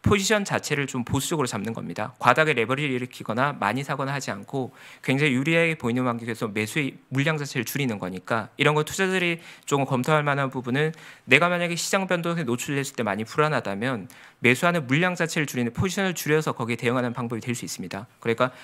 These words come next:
지금 시장이 심리적으로 많이 불안하면 백 퍼센트 주식에서 한 삼십 프로 현금을 만든다거나, 그것도 불안하면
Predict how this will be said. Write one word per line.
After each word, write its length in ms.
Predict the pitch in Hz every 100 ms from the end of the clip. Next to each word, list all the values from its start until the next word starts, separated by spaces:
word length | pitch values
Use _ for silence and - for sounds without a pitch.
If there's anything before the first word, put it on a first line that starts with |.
| - -
지금 260 | - 160 180
시장이 260 | 170 185 180
심리적으로 380 | - 190 185
많이 220 | 160 120 127
불안하면 640 | - 143 139 127 160 185 - _ _
백 160 | 151 139
퍼센트 340 | 185 175 165
주식에서 540 | 147 143 139 123 - 160
한 140 | 151
삼십 280 | 151 180 -
프로 120 | 147
현금을 300 | 156 151 131
만든다거나, 680 | 87 87 131 117 101 123 139
그것도 320 | - 151 151
불안하면 520 | - 135 123 123 156